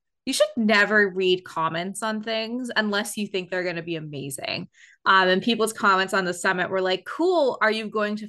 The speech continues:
fix The Sims four? Are you going to go, are you going to continue to fix these problems before you put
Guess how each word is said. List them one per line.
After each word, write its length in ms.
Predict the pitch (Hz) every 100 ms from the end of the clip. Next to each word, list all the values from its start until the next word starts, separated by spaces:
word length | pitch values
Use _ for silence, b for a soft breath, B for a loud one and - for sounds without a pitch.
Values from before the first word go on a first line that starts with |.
| -
fix 240 | 202 -
The 80 | 208
Sims 380 | 208 190 185 -
four? 560 | 165 160 - 165 - b b b -
Are 60 |
you 180 | 202 202
going 420 | 196 202 202 208 214 -
to 500 | 208 196 190 190 185
go, 180 | 196 180 -
are 60 | 196
you 160 | 185
going 260 | 196 180 170
to 120 | 170
continue 400 | - 190 196 180
to 140 | 175 185
fix 380 | - 214 208 -
these 220 | 196 180
problems 600 | - 240 262 226 202 202
before 320 | 202 202 185
you 180 | 180 180
put 380 | 180 196 170